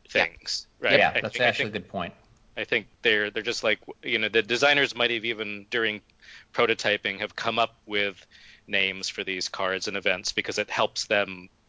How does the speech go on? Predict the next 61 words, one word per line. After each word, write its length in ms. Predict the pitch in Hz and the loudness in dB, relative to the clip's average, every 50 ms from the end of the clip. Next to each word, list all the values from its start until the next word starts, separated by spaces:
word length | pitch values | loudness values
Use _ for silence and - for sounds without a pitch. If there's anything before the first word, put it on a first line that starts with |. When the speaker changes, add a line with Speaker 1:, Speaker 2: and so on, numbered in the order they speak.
| - - | -16 -16
Speaker 2:
think 280 | - - - 113 98 - | -2 0 2 2 2 0
about 280 | 98 95 92 90 - | 0 0 -2 -2 -2
the 60 | - 87 | -6 -6
design 520 | - 101 - 98 92 90 90 90 92 92 | -6 -4 0 2 2 2 0 -2 -6 -8
and 340 | 92 87 90 92 101 127 131 | -10 -10 -10 -14 -16 -8 0
build 220 | 127 113 101 98 95 | 0 2 2 2 2
off 260 | 92 90 90 90 - | 2 2 2 2 0
of 120 | 123 104 - | -4 -2 -2
the 80 | 117 | -4
design. 400 | 101 110 101 104 95 95 98 98 | -2 0 0 0 0 0 0 -2
And 80 | 98 101 | -6 -6
then 100 | 101 104 | -4 -4
at 120 | - - | -2 0
some 200 | - 113 104 98 | 2 2 2 0
point, 260 | - - 98 95 - | 0 -2 -4 -4 -2
maybe 200 | 104 98 98 101 | -2 -2 -2 0
the 80 | 101 - | -2 0
publisher 420 | - 107 98 95 101 92 - 101 95 | 0 0 2 2 0 0 0 0 0
says, 360 | - - 95 95 98 - 110 | 0 0 2 0 0 -2 0
"Nope, 200 | 123 139 131 - - _ _ - | 2 2 2 2 -2 _ _ 0
let's 300 | 131 113 - - - - | 0 0 0 -2 -6 -4
just 320 | - 117 - - - - - - - - - - - | -4 -4 -4 -6 -10 -14 -14 -14 -12 -12 -12 -12 -6
strip 340 | - - - - 143 - - | -2 0 2 2 2 4 4
all 140 | 127 123 117 | 4 6 6
that 160 | 117 113 113 110 | 6 4 4 4
out, 260 | 107 107 101 - - | 4 2 0 -2 -4
just 200 | - 117 - - | -6 -8 -6 -6
put 140 | - 127 - | -8 -4 0
the 120 | 120 107 | 0 2
icon, 400 | 107 104 - - 107 104 107 - - _ - | 2 0 -2 -4 -6 -8 -8 -10 -16 _ -6
iconography 680 | 113 104 - 107 104 98 98 95 104 98 - 117 107 101 | -6 -6 -4 -4 -4 -4 -4 -4 -6 -8 -4 -2 0 0
on 180 | 101 101 101 98 | 0 0 0 0
there." 300 | 98 98 98 95 98 - | 0 0 0 -2 -2 -2
And 200 | - 113 107 110 | -2 0 2 2
then, 240 | 107 107 101 101 | 2 2 2 0
like 180 | 98 104 101 - | -2 -4 -2 -2
you 60 | 101 | 0
said, 200 | - - 170 123 | 2 4 4 4
it 200 | 110 - - - - | 4 0 -2 -6 -6
becomes 560 | 117 110 - 139 127 117 110 104 104 - - - - - - - - - - _ | -6 -4 0 0 0 0 -2 -4 -6 -8 -10 -12 -16 -20 -20 -20 -20 -20 -12 _
a 80 | - 107 | -6 -6
bear 320 | 101 95 131 135 135 135 123 | 0 2 4 4 4 4 2
to 80 | 120 | 0
teach. 460 | - - - 117 113 110 107 - - - | -6 -4 -4 -2 -2 -2 -4 -6 -8 -10
It 80 | - - | -10 -6
takes 260 | - 120 113 - - | -6 -6 -6 -6 -8
you 40 | 117 | -8
several 340 | - - 107 104 107 101 104 | -6 -6 -6 -4 -6 -6 0
games 400 | 101 104 104 101 101 104 98 - | 2 2 2 2 0 -2 -8 -10
before 220 | - 110 - 113 110 | -12 -10 -8 -8 -8
you 80 | 101 - | -6 -4
can 200 | - 110 101 98 | -4 -4 -4 -2
wrap 240 | 98 95 95 - - | -2 -2 -2 -2 -4
your 80 | 101 | -4
head 120 | 104 104 98 | -4 -4 -4
around 240 | 98 98 98 101 101 | -4 -4 -6 -6 -4
the 60 | 98 | -4
systems 580 | - - 104 - - - 101 92 98 98 - - | -4 -2 -2 -2 -2 -2 -4 -4 -2 -2 -2 0
'cause 440 | - 113 107 104 101 98 92 - - | 2 2 2 4 4 2 2 4 4
you 100 | 113 110 | 2 2
can't, 360 | - - 127 120 113 120 123 | 0 0 2 2 2 2 0